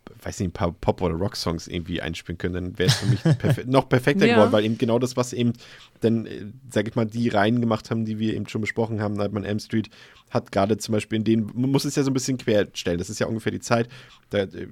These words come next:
Speaker 1: hast du Nightmare drei, vier und fünf zum Beispiel, da sind überall Popsongs drin, bei, bei Freitag der dreizehnte sind überall welche drin und das ist so ungefähr, und das würde einfach noch mehr passen, finde ich, zu diesem Film irgendwie.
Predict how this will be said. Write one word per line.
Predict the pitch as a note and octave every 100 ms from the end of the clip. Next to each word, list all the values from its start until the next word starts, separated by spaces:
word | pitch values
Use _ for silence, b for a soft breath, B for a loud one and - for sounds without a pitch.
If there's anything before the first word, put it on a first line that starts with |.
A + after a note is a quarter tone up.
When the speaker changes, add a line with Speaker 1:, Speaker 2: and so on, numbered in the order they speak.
| B1+
Speaker 1:
hast | G#2 -
du | A2
Nightmare | G2 G2 F#2+
drei, | F#2+ G2+ G#2+
vier | - G#2+
und | F#2+
fünf | - D3
zum | - A#2
Beispiel, | G#2 - G2+
da | F#2+
sind | F#2+ -
überall | - F2+
Popsongs | - A#2+ - G2 F#2
drin, | - G2+ G2+
bei, | F2+ F2
bei | - F2+ F2+ - _ _
Freitag | - A2+ G#2
der | G2+
dreizehnte | F#2+ G2+ - G#2+ G2
sind | G2 G#2+
überall | A2+ G2+
welche | G2 G2+
drin | G#2+
und | G2+
das | G2
ist | G#2+
so | -
ungefähr, | - B2 B2 A#2+ A#2+ B B G2+
und |
das | A2 -
würde | C3 C#3+
einfach | A2+ A2
noch | A#2 -
mehr | G#2+
passen, | - B2 - F2+
finde | - D#2
ich, | E2
zu | -
diesem | F2 F2
Film | E2 F2 D#2+ E2
irgendwie. | - E2+ E2+